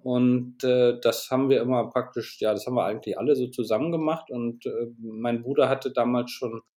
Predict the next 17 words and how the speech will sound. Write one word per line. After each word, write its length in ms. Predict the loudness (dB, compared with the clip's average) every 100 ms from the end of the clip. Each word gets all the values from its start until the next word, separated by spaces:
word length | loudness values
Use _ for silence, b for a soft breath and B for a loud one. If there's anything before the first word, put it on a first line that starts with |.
| _ _ _ _ _
einen 280 | -4 -2 -2
Computer, 1160 | -2 -2 -4 -8 -6 2 6 6 4 -2 -12 -14 -4
ähm, 1120 | 0 2 2 2 2 2 2 0 -2 -6 -8
Atari 420 | -10 -2 0 2
S 240 | -2 -4 -2
T, 400 | 2 4 2 2
wo 80 | 2
auch 160 | 2 -2
Chessbase 520 | -2 -2 0 -2 -2 0
drauf 280 | 2 2 -4
lief. 140 | -4
Das 200 | -4 0
war 140 | 0
ja 80 | 0
früher 260 | -2 -2 0
ein 160 | -2
Atari-Programm. 1000 | -6 -2 0 2 0 -2 -4 0 0 -2